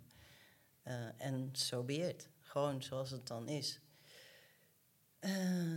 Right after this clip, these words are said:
toen na mijn moeders overlijden, eh, dertien maanden later, bleek, eh, ik had het al een beetje door, maar, eh, het, zeg maar, haar, ze overleed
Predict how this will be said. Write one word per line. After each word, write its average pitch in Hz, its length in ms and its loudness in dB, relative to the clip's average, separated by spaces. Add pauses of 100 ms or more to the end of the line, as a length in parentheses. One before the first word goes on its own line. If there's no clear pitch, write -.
toen 180 200 2
na 165 120 6
mijn 160 180 6
moeders 175 600 4
overlijden, 131 880 0
eh, 127 120 -4 (400)
dertien 139 320 -4
maanden 127 280 -2
later, 127 440 -4 (140)
bleek, 131 640 -6 (320)
eh, 127 100 -8 (1300)
ik 143 220 -10
had 143 240 0
het - 300 -12 (100)
al 131 260 -4
een 135 100 -2
beetje 147 360 0
door, 131 320 0
maar, 127 400 -4 (280)
eh, - 140 -12 (600)
het, 139 160 -8
zeg 147 140 -2
maar, 135 300 -2
haar, 139 260 0
ze 151 140 4
overleed 151 600 2